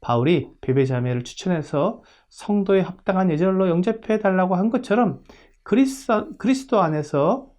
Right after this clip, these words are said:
형제 자매들은 언제 어디서나 성도의 예절로 영접하고 교제할 수 있습니다. 또한 바울이 자기와 함께 생활했던 성도들에게 문안 인사를 한 것처럼 함께 섬기다가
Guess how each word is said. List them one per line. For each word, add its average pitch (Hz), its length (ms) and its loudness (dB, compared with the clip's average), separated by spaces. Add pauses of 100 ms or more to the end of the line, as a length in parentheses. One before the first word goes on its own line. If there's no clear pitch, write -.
형제 208 460 0
자매들은 151 640 -2 (340)
언제 139 480 0
어디서나 175 720 -2
성도의 254 520 0
예절로 170 360 2
영접하고 147 680 0
교제할 131 380 -4
수 190 120 -6
있습니다. 135 680 -10 (840)
또한 156 200 0
바울이 135 320 2
자기와 135 380 0
함께 147 360 -2
생활했던 170 600 -2
성도들에게 190 720 0
문안 165 380 0
인사를 202 360 0
한 202 80 0
것처럼 190 540 -2 (440)
함께 269 360 -4
섬기다가 175 680 0